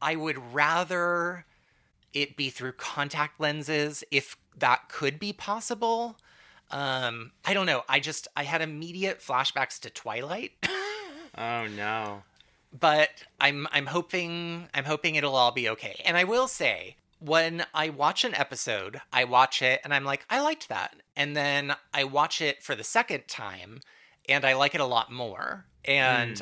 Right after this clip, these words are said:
Speaker 1: I felt better about Perrin's eyes the second time around. So I'm gonna,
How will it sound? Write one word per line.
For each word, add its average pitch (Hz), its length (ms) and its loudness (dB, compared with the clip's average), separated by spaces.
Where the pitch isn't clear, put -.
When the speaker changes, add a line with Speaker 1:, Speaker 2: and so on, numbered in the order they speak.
Speaker 1:
I 143 100 4
felt 160 640 0
better 127 380 2
about 117 260 4
Perrin's 113 380 -2
eyes 110 320 2
the 113 100 -12
second - 400 -4
time 123 240 -4
around. 110 480 -4
So 110 640 -4
I'm 120 320 2
gonna, 131 440 2